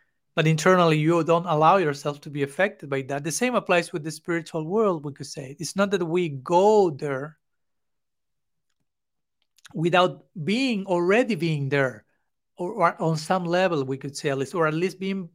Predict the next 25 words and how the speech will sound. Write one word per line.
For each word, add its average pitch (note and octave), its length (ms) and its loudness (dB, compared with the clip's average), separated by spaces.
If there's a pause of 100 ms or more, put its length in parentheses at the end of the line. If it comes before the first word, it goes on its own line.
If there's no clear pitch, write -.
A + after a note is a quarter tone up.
prepared G#3 640 -2
to D#3 100 -8
be C3+ 160 -4
there. A#2 340 -14 (680)
Mm? D3+ 180 -10 (280)
It's D3 160 -8
not G#3+ 140 4
that - 160 -2 (500)
I'm F3 140 2
not G#3 200 6
prepared, G3+ 460 2
I'm F3 160 2
not F3+ 180 -2
training F#3+ 420 -2
myself F#3 460 0
to F3+ 120 0
enter E3+ 300 -2
that E3 260 0
dimension, D#3 680 -2 (400)
and E3 120 0
then G#3+ 200 4
everything, G#3 540 0
I, F#3+ 100 -2
I, G3 360 -6 (180)
I'm, E3+ 280 -4